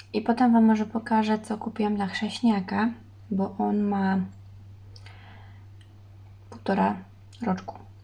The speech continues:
Teraz będzie miał i bardzo ciężko jest takim maluchem wybrać coś. Właśnie półtora roczku, dwa latka, trzy, to jest masakra, bo, em,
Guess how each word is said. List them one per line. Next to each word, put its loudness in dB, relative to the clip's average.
Teraz 4
będzie 6
miał 2
i -4
bardzo 0
ciężko -4
jest -8
takim -6
maluchem -4
wybrać -6
coś. -6
Właśnie 0
półtora 2
roczku, 2
dwa 2
latka, 2
trzy, 2
to 0
jest -2
masakra, 0
bo, 0
em, 2